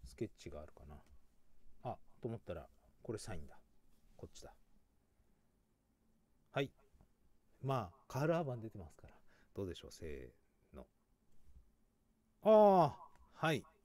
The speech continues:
えー、エルフのね、あのー、まあ、到着した時に、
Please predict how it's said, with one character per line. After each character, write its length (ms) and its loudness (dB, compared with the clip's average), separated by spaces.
え 840 -8
ー、 20 -4
エ 60 -2
ル 80 -2
フ 140 -12
の 100 -14
ね、 180 -6
あ 120 -12
の 80 -12
ー、 40 -16
ま 120 -2
あ、 20 -2
到 180 -4
着 260 0
し 80 -10
た 120 2
時 260 -6
に、 220 -14